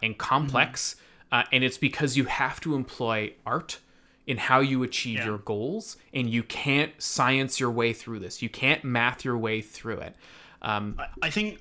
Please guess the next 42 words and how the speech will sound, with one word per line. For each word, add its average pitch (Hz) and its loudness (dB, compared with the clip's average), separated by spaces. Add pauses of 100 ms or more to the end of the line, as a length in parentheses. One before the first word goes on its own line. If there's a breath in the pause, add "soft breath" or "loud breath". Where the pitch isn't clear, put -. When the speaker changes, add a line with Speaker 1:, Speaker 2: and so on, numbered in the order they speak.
Speaker 2:
I 151 -2
think 190 -4
the 170 0
key 170 -4
reason 147 2
for 135 -6
that 113 -4
is 113 -8
because, 117 -6
like, 113 -8 (360)
Infinity 147 0
is 135 0
a 131 0
multi-dimensional 117 -4
game 135 -6 (220)
where, 117 0 (100)
uh, 131 0
in, 135 -2
in 135 -2
which 135 0
you're, 135 -2 (100)
it, 135 -4
it 143 -8
demands 143 -2
that 143 -4
you 123 -6
do 120 -6
multiple 113 -10
things, - -14
right? 117 -4
So 113 -2 (560 soft breath)
I 156 2
can 170 0
math 135 -4
my 131 -2
way 117 -2
to 113 -6
the 113 -10
best 120 -4
active 117 -6
turn 113 -6
piece, - -4